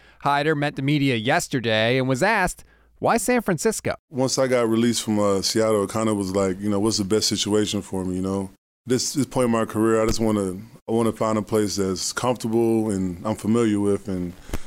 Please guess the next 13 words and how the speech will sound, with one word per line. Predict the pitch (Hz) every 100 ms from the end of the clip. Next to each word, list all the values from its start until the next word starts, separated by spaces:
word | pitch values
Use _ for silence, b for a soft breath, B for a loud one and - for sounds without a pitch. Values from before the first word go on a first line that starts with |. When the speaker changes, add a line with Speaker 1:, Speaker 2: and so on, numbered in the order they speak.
| B -
Speaker 2:
place | 117 -
where | 110
I | 107
know | 113
I | 104 104
can, | 98
you | 98
know, | 98
be | 95
myself | 107 98 - 104 95 101
and | 87
play | 101
ball. | 92 107 95